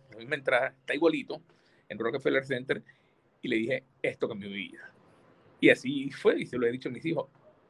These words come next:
Ese viaje a Nueva York fue para mí, dije, "Esto es lo que yo quiero hacer. Yo voy a cam-, yo, olvídate de contabilidad". Ahí ya fue donde yo dije, "No, hombre, olvídate". Y ahí me voy, en unos meses me voy a la universidad, y esto es lo que voy a hacer, porque este mundo de, y digo, en ese,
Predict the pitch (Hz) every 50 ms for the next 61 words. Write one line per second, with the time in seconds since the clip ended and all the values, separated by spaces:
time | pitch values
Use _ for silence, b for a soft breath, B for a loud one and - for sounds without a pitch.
0 | _ _ _ _ _ _ - 120 - - 190 170 190 170 160 202 202 170 185 202
1 | 190 156 127 - - - _ _ _ _ _ _ _ _ _ _ _ _ _ -
2 | - 139 135 135 160 151 139 131 139 151 151 165 175 165 - 104 - - - _
3 | _ _ _ _ _ _ _ _ _ _ _ - - 233 226 - - 170 135 131
4 | - 113 101 95 - - 82 - - - - - - - - - - - 147 147
5 | 151 147 139 135 139 113 117 - 156 156 175 190 175 - 156 147 180 220 220 208
6 | 190 160 139 - - 117 117 117 - - - 139 139 135 139 156 156 156 156 156
7 | 160 165 175 185 180 165 147 131 135 147 143 156 151 139 135 170 185 151 117 113
8 | 123 143 147 b b b b _ - 95 104 104 113 127 135 147 160 160 - -
9 | 117 113 113 110 110 131 135 156 160 165 160 151 139 - 165 160 151 123 113 113
10 | 117 120 131 143 143 147 143 156 156 - 214 202 135 139 - b b b b b
11 | b b b _ - 139 120 107 - - 131 117 107 - 107 98 95 90 - -
12 | 127 120 - - - - 95 - - 107 107 - - 147 147 160 151 139 131 131
13 | 131 127 127 123 110 98 101 - - 135 127 120 - 123 107 78 80 98 104 110
14 | - 147